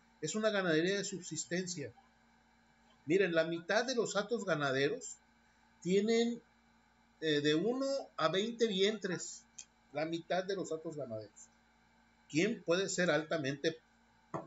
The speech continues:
productivo? Es una ganadería de subsistencia, ¿verdad? Los que ustedes, que así como yo conocemos los ranchos, ¿sí? El auténtico, el ganadero, el ranchero, vemos en qué condiciones vive.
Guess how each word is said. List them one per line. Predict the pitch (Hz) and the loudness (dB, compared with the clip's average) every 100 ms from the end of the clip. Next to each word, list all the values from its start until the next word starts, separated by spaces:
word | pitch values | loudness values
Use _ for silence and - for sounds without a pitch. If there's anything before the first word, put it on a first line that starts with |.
| - _ _ - _ - | -14 _ _ -20 _ 0
productivo? | 113 110 113 - 180 220 165 | 2 2 0 -6 -6 -4 -2
Es | 220 | -2
una | 220 | 0
ganadería | 196 165 151 180 196 - _ _ | 2 2 2 2 0 -4 _ _
de | 131 | -4
subsistencia, | 131 135 - 117 - 175 185 120 - _ _ _ _ _ _ _ - | -2 -4 -6 -6 -2 -2 -2 -10 -12 _ _ _ _ _ _ _ -2
¿verdad? | 104 160 | 2 4
Los | 170 - | 2 -2
que | 127 | -4
ustedes, | 110 - 151 247 202 | -4 0 2 2 0
que | 156 - 117 | -6 -8 -6
así | 104 156 | -6 -6
como | 180 151 | -4 0
yo | 156 156 | 0 0
conocemos | 131 113 151 180 190 | -4 -4 -2 -2 -2
los | 139 | 0
ranchos, | 143 143 - - - - _ _ _ _ _ | 0 -2 -6 -12 -12 -12 _ _ _ _ _
¿sí? | - 147 175 - _ _ _ _ | -4 -2 -2 -10 _ _ _ _
El | - 127 127 | -2 2 2
auténtico, | 117 107 123 143 - 202 - 127 | 2 0 0 0 -2 -8 -8 -4
el | 110 101 | -4 -4
ganadero, | 104 98 101 117 165 220 220 | -8 -6 -4 0 0 0 0
el | 131 117 | 0 -2
ranchero, | 107 - - - 143 139 117 104 - _ _ _ _ _ _ _ _ - | -8 -12 -12 -4 0 0 -2 -8 -14 _ _ _ _ _ _ _ _ -8
vemos | 160 208 | -6 -4
en | 170 | -6
qué | 185 | -8
condiciones | 175 180 143 156 156 147 | -8 -8 -6 -6 -6 -6
vive. | 180 | -8